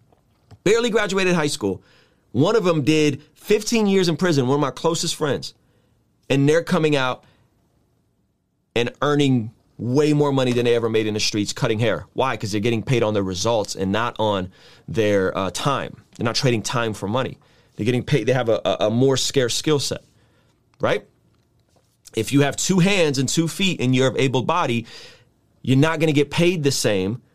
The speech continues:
to clean because m-, a lot of people can clean, but not a lot of people can organize and run a cleaning business. Who gets paid more? The person that does the cleaning or the person that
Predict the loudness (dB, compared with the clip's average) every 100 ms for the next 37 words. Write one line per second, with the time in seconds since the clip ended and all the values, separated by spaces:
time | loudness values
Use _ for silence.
0 | _ -4 -4 0 2 4 4 2 0 -4
1 | -10 _ _ _ _ _ _ _ _ _
2 | -2 0 0 0 0 0 -2 -2 -4 0
3 | -2 0 -2 -2 -4 _ _ _ _ _
4 | -6 -2 0 0 0 0 -2 0 -2 -4
5 | _ _ _ _ _ _ _ _ _ -2
6 | 0 2 0 0 -2 -4 -2 -2 0 0
7 | -2 -4 -4 -2 -2 0 -2 -2 -6 -12
8 | _ _ _ _ _ _ _ _ _ _
9 | -16 -4 -2 -2 0 0 2 2 0 -6
10 | _ -8 -6 -2 -2 -2 0 -2 -2 -2
11 | 0 0 0 -2 -2 -2 -2 0 -2